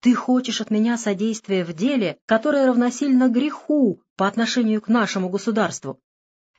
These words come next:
Нет, нет, не мани меня красивыми словами. Я советую тебе сжечь скверные твои письмена, ибо они накличут на тебя опасность великую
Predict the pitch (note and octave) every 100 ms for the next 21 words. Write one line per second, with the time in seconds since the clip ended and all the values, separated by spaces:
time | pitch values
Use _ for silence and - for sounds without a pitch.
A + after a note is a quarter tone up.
0 | - G3+ G#3 G3 F#3 E3 D#3 C#3+ C3+ -
1 | _ - D4+ D4 C4+ C4 F3+ E3+ - F3+
2 | - F#3 D#3+ D#3 G3 G3+ B3+ C4+ A#3 A3+
3 | _ _ - G3+ G3+ G3+ G3+ G3+ G3+ G3
4 | F#3 G#3+ - _ F3+ F#3 G3 C4+ - -
5 | - F3 G#3 F#3 F3+ F3+ F3+ F3 F3 F#3+
6 | F3 D#3+ - _ _ _ A#3 A#3 A#3 C4
7 | B3+ A#3 B3 B3+ A#3 A3+ A3 G#3+ B3+ A3+
8 | _ G3+ G#3+ _ A#3+ A3 G#3 G#3 G#3 -
9 | F#3 G#3+ G#3 G3+ F#3+ D3+